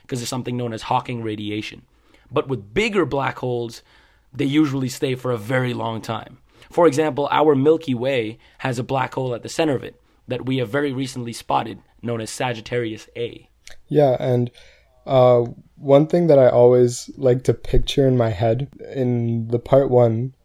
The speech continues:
Speaker 2: of the astronomy episode, Ray described how,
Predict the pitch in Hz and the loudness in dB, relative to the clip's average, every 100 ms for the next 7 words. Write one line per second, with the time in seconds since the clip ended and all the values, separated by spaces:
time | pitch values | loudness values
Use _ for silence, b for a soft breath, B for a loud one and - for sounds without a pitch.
0 | - 117 110 110 113 110 - 117 113 110 | -4 -4 -2 -2 -2 -2 0 0 2 -2
1 | 107 113 - 113 110 117 135 131 - - | -4 -6 -2 -2 2 4 4 2 -2 -4
2 | 117 113 110 110 113 98 113 104 110 | 0 2 2 -2 -4 -4 -2 -2 -4